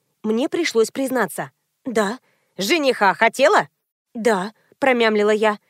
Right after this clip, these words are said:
«Чего ж назад пятишься?» — нахмурилась Зоя. Я привезла тебе лучшего мужчину,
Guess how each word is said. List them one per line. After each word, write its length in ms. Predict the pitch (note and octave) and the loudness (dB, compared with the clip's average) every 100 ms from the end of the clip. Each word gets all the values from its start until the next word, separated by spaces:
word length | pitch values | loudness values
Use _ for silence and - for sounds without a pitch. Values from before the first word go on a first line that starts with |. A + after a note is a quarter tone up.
| _ _ _ - | _ _ _ -8
«Чего 420 | - F#4+ D4+ F#4 | 0 2 4 4
ж 80 | - | 4
назад 520 | F4 C4+ G#3 G3+ - | 4 6 4 4 2
пятишься?» — 600 | C#4 A#3+ A#3 B3+ E4 D4+ - _ _ - | 2 2 2 0 2 2 0 _ _ -2
нахмурилась 640 | A#3 A3+ A#3+ A#3 A3 A3 | -2 0 0 4 4 2
Зоя. 340 | F#3 G#3 G#3+ - _ _ _ - | 2 2 2 -4 _ _ _ -4
Я 220 | C#4 A3+ | 2 4
привезла 480 | A3+ A#3 A3+ C4 C4+ | 4 4 4 4 4
тебе 240 | B3+ A#3+ | 4 2
лучшего 480 | B3 C4 - C4+ C4 | 4 0 0 2 4
мужчину, 580 | C#4 - F4 C#4 F3+ | 2 -2 -2 0 -2